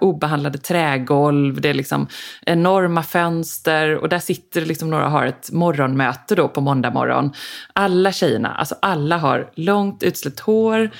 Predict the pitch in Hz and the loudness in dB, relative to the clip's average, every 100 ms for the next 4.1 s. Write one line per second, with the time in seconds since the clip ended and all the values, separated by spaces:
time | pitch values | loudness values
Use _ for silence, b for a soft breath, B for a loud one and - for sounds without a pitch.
0 | B B 185 165 147 147 151 - - - | B B 2 4 4 0 -2 -4 -2 2
1 | 165 143 156 143 160 131 120 190 202 180 | 2 2 -4 -2 0 0 0 0 0 -2
2 | - 202 196 190 190 190 - 151 - 202 | 0 0 0 0 0 -2 -8 -6 -2 -2
3 | - 180 151 143 143 208 214 202 196 - | -2 -6 -2 -2 2 2 2 0 -4 -6